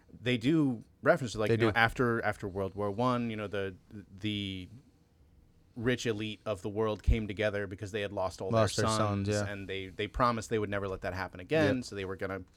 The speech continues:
Speaker 1: come together and form an independent spy
Speaker 2: Mm-hmm.
Speaker 1: agency to keep the world safe. And this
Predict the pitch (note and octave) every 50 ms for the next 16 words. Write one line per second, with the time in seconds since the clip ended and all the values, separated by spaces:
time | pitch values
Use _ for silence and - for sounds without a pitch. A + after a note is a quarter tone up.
0 | - - _ _ - - C#3 C3 B2+ A#2 A#2+ A#2 A2+ A#2 A2+ A2 A2 - G#2+ G2+
1 | G2 F#2+ - - - - - A2 G2+ G2 F#2+ G#2+ A#2 A2+ F#2+ A#2+ A2 G2+ G2 F#2
2 | - - - G#2+ A2 G2+ G2 G2+ G#2 A2 A#2 A2+ - G2+ F2+ E2+ - - G#2 G2
3 | F#2 F2+ F2 - - - _ - - A2+ - - G2 F#2+ F#2 F2+ - - F2+ C2+
4 | - - - - - - - - - - - - - - - _ - A2 A2+ A2+
5 | A2+ A2+ A2+ A2+ G#2+ G#2+ G2+ - - - _ - _ _ _ _ _ _ _ -
6 | _ _ _ _ _ _ _ _ _ _ _ _ _ G#2+ G2+ F#2 G2+ G2 A2+ C3+
7 | D#3 F#3+ A3 G#3 - - - - -